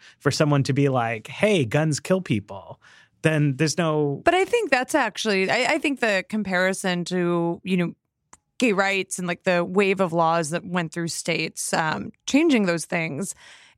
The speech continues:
Speaker 2: i-, is almost instructive in a way, in that we go back and see that it,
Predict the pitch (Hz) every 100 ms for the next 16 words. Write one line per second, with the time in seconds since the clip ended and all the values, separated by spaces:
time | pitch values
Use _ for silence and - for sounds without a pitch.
0 | - 277 277 254 294 262 - 190 - -
1 | 240 - 180 - - - 76 - 202 190
2 | 190 202 196 190 190 185 170 - 208 185
3 | 175 170 - - _ _ - 208 180 170
4 | - -